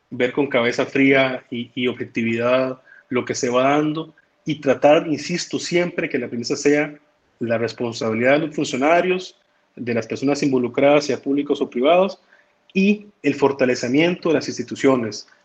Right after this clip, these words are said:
la distribución de competencias y el fortalecimiento de los poderes están ahí por algo y eso es lo que tenemos que potenciar. Insisto, ni Michael ni, ni yo, eh, eh,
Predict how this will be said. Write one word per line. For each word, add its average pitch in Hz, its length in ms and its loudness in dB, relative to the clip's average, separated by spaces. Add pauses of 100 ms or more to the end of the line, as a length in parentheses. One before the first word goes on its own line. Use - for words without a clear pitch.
la 127 100 0
distribución 127 720 0
de 165 100 -2
competencias 156 1040 -2 (300)
y 123 380 -2
el 117 80 -8
fortalecimiento 123 560 -6
de 147 60 2
los - 40 -10
poderes 135 540 0
están 139 280 -2
ahí 139 200 2
por 131 180 0
algo 160 300 4
y 131 40 2
eso 139 120 -6
es - 0 -
lo 135 60 -10
que - 140 -16
tenemos 120 160 -18
que - 120 -8
potenciar. 120 560 -6 (300)
Insisto, 123 460 0
ni 113 160 0
Michael 147 520 2
ni, 120 140 -2
ni 117 260 -2
yo, 139 320 4 (260)
eh, 131 120 -8 (220)
eh, 123 100 -16